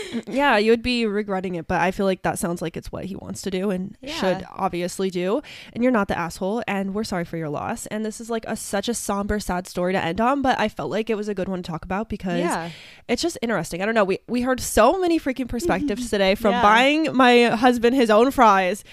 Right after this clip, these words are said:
Speaker 2: <laughs>
Speaker 1: to this, to
Speaker 2: <sighs>
Speaker 1: s-, like,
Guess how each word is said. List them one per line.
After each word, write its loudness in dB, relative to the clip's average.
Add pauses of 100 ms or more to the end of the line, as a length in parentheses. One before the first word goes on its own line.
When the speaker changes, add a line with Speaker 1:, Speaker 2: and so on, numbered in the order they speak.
(140)
Speaker 2:
<laughs> -2
Speaker 1:
to 4
this, 2 (420)
to 2 (180)
Speaker 2:
<sighs> -20
Speaker 1:
s-, -8 (140)
like, 4